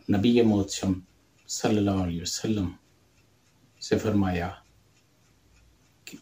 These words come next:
आप इस दरख्त को हुक्म करें कि वो आपके पास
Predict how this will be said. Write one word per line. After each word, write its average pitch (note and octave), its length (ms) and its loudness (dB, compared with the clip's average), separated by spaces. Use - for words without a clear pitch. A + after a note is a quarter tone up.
आप G2 420 -2
इस - 340 -2
दरख्त A#2 320 -2
को F#2 320 -6
हुक्म A#2 320 2
करें F2+ 400 -4
कि A2 80 4
वो F#2+ 180 0
आपके - 420 -6
पास - 420 -6